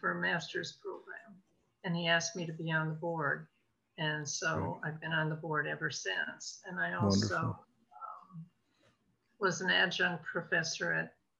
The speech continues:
Speaker 1: um, San Francisco, uh,
Speaker 2: Right.
Speaker 1: University of San Francisco for a period of time.
Speaker 2: Right, right.
Speaker 1: And
Speaker 2: And
Speaker 1: Orange County Annex.
Speaker 2: Right. And also at U S C?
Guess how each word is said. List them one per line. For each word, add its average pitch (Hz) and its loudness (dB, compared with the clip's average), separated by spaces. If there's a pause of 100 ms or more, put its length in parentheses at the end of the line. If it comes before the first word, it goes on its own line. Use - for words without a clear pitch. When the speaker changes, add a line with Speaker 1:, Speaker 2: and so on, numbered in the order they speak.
(200)
Speaker 1:
um, 214 -12
San 196 -2
Francisco, 170 -4 (520)
uh, 214 -10
Speaker 2:
Right. - -8 (680)
Speaker 1:
University 180 4
of 156 -4
San 175 -4
Francisco 175 -8
for 180 -6
a 170 -10
period 180 -6
of 185 -12
time. - -14 (680)
Speaker 2:
Right, 95 0
right. 104 -2
Speaker 1:
And 131 4
Speaker 2:
And 160 -2 (400)
Speaker 1:
Orange 170 -8 (200)
County 160 0
Annex. 151 -2 (680)
Speaker 2:
Right. 98 -8 (640)
And 104 12
also 107 12
at 110 12
U 104 12
S 101 10
C? 175 6